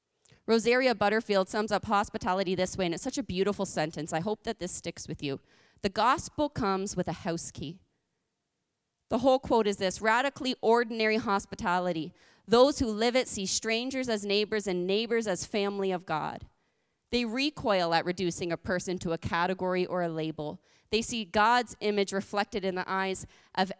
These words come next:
every human being on earth, not just the sweet lady who it's so obvious <laughs> on. Those who live out radically ordinary hospitality see their homes not as theirs, but as God's gift to use for the furtherance of his kingdom.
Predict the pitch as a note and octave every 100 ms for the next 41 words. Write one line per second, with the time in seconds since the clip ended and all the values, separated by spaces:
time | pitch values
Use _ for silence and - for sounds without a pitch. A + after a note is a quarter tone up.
0 | _ A#3 A#3+ B3+ C4 A#3+ G#3+ G#3 G3 G3
1 | F#3+ F3 E3 G#3 G3 F#3 E3+ - G3+ -
2 | F3+ - G3+ F#3+ G3 E3 D3+ D3+ D#3+ D#3
3 | - F#3 F3 F3+ - E3 D#3+ C3 C3 F#3+
4 | - - F#3 G#3+ G3+ C4 - - _ _
5 | _ _ - A3+ B3+ - C4+ A#3+ A#3 G#3+
6 | G#3 F#3 G3 G#3 B3 - B3 - G3 G#3+
7 | A3 G#3 G#3+ A3+ G3 - G3+ F#3 F#3+ F3+
8 | F#3 - A#3 A#3 A3 G#3+ A#3+ B3 F#3+ D3+
9 | - - - _ A#3+ B3 C#4+ C4 F#3+ F3+
10 | D3+ C#3 F3+ - - - _ _ _ _
11 | - A3 G#3 G3 A#3 B3+ G3 G#3 - C4
12 | A#3+ - - - A3 G3 A#3 A#3 - G3
13 | F#3 - A#3+ B3 A3+ G3+ G3 G3+ F#3 F#3+
14 | F3 - F#3 F3 E3 E3